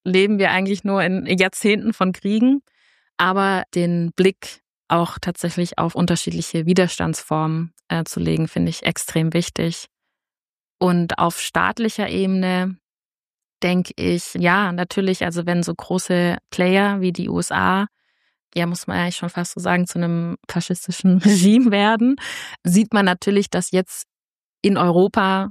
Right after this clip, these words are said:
sich Staaten, unterschiedliche Staaten stärker bewusst werden, wie wichtig es ist,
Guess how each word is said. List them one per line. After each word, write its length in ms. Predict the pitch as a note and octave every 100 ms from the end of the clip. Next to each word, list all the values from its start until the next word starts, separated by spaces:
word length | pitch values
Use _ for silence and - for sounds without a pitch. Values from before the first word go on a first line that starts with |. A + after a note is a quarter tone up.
| - -
sich 200 | F3 -
Staaten, 840 | D#3+ E3 F3+ F3+ F3 F3 F3 -
unterschiedliche 540 | F#3 F#3 - F3 E3+
Staaten 340 | - F3 F#3 F#3
stärker 320 | - F3 F#3
bewusst 420 | E3+ E3 F#3 -
werden, 220 | E3+ E3+ E3+
wie 120 | E3
wichtig 360 | G3+ - A3
es 140 | F#3 -
ist, 280 | E3 -